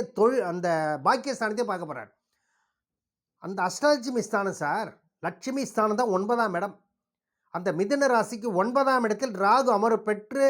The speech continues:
அந்த ராகுவையும் குரு பார்க்க போறார். அது மட்டும் இல்ல, பத்தாம் இடத்துல சனி பகவான் உட்கார போறார் இல்லையா?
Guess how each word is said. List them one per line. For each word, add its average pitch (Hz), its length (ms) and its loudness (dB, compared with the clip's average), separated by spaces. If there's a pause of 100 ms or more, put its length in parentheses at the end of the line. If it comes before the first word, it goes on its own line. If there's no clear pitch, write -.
(140)
அந்த 208 140 -4 (120)
ராகுவையும் 240 440 2
குரு 220 200 4
பார்க்க 156 220 -6
போறார். 120 200 -12 (680)
அது 185 140 2
மட்டும் 226 300 2
இல்ல, 240 120 4 (140)
பத்தாம் 240 360 2
இடத்துல 226 340 0
சனி 208 240 2
பகவான் 208 260 2
உட்கார 202 240 0
போறார் 160 280 0
இல்லையா? 208 240 -4